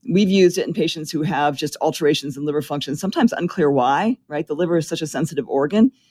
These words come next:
Sometimes figuring out why the liver,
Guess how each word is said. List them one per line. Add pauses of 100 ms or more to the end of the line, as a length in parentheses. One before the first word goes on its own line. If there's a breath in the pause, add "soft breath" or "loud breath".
(300)
Sometimes
figuring
out
why (380)
the
liver,